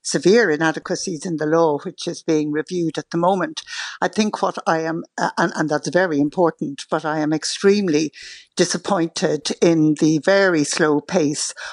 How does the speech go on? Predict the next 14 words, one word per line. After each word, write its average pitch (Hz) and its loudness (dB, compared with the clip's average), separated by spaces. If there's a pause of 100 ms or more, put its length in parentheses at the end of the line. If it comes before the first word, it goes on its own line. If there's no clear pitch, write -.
of 165 -2
the 170 4
rollout 151 0 (140)
of 151 -2
proper 165 -2
services - -2 (340)
and 160 -2
services 175 -2
right 156 -2
across 170 -4
the - -10
country, 175 -2 (280)
so 170 2
that, 170 -2